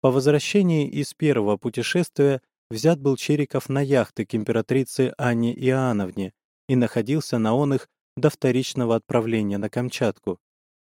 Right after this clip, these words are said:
В тысяча семьсот сорок первом году выступил он в море с капитан-командором Берингом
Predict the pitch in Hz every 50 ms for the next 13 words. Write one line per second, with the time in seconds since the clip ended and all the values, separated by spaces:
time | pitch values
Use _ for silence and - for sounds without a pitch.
0 | _ _ _ _ - 139 - - 127 - - 131 110 - 131 120 107 - - 123
1 | - - - 123 117 120 - _ - 135 127 104 101 101 101 95 110 107 110 147
2 | 165 156 - _ _ _ _ _ _ - 135 185 - - 170 147 - 147 135 135
3 | 127 123 113 104 104 127 135 139 135 127 - - 123 110 127 120 - 127 127 120
4 | - 127 117 117 117 113 117 127 127 127 120 123 117 120 147 139 113 104 104 98
5 | 101 101 95 92